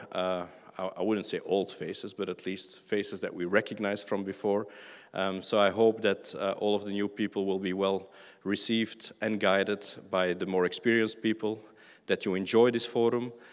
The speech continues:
that you do network, and that you do make it interactive. Uh, and I think the people that have built the forum this year, uh, they really have thought hard about how we can get,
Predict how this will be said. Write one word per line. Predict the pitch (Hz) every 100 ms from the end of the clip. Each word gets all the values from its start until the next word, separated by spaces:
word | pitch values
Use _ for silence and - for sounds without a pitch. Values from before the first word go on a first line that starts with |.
| - - -
that | 110 110
you | 117
do | 104 113 131
network, | 143 151 170 175 - - - - -
and | 110 113
that | 107 -
you |
do | 104 117
make | 110 110 107
it | 98
interactive. | 92 - 85 - 80 - - - - - -
Uh, | - 98 98
and | 98 98
I |
think | 98 123 117
the |
people | - 123 120 117 110
that | 101 -
have | 101 92 - - - 90
built | 117 117
the | 110
forum | - 110 104 95
this | 104 -
year, | 120 120 120 123 - - - - -
uh, | 98 92 95
they | 101
really | 104 104 127 123 113 107 - - -
have | 101
thought | - 117 113
hard | - 107 107 107 -
about | 104 98 95 - -
how | - 101 113
we | 113 104
can | - 101 98
get, | 92 101 101